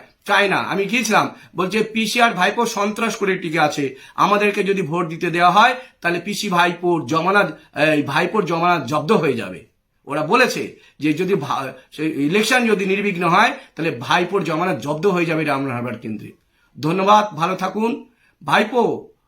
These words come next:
আপনি কিন্তু পার্লামেন্টে যাননি, আপনি দেশের ডায়মন্ড হারবার মানুষের প্রতিশ্রুতি রাখেননি, তাদের জীবন জীবিকা নিয়ে আপনি পার্লামেন্টে কোনোদিন বলেননি। আপনার কোনো হক নেই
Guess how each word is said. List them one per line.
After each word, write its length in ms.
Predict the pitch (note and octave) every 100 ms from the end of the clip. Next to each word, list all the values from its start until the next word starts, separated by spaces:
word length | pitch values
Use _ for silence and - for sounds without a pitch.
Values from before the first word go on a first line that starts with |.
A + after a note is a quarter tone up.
| _
আপনি 300 | C#3+ D#3+ F#3
কিন্তু 680 | A3+ A#3+ A#3 B3 B3 B3 - _
পার্লামেন্টে 600 | F#3+ F#3+ G#3 G#3+ A3 A3
যাননি, 540 | E3 G3+ G3+ F3 A#2 - _ _ _
আপনি 360 | D3+ E3+ F3 A3
দেশের 680 | F#3+ G3+ A3 A3+ A3+ - _ _ _ C3+
ডায়মন্ড 280 | F3+ G#3
হারবার 340 | G#3 G#3 G#3+ G3+
মানুষের 640 | E3+ F3+ A#3 A#3+ F#3 - - - -
প্রতিশ্রুতি 500 | G3+ G#3 G#3 G#3+ G3
রাখেননি, 640 | F#3 F#3 A3 G#3+ D#3 A#2 - _ -
তাদের 440 | G3 G3+ A3 F#3
জীবন 380 | D3 G3+ A3+ G#3+
জীবিকা 380 | F3+ A3 A3 G#3
নিয়ে 200 | G3+ G#3
আপনি 240 | G3 G#3
পার্লামেন্টে 500 | G3+ F#3 G3+ G#3+ G#3+
কোনোদিন 360 | G3+ F#3+ G3 F3
বলেননি। 520 | F3+ F#3 F3 D3 A2 - -
আপনার 380 | D3+ F#3+ A3+ A3
কোনো 280 | A3+ G#3+ D#3+
হক 400 | C#3 G3+ B3 G#3+
নেই 360 | A3+ G#3 D#3+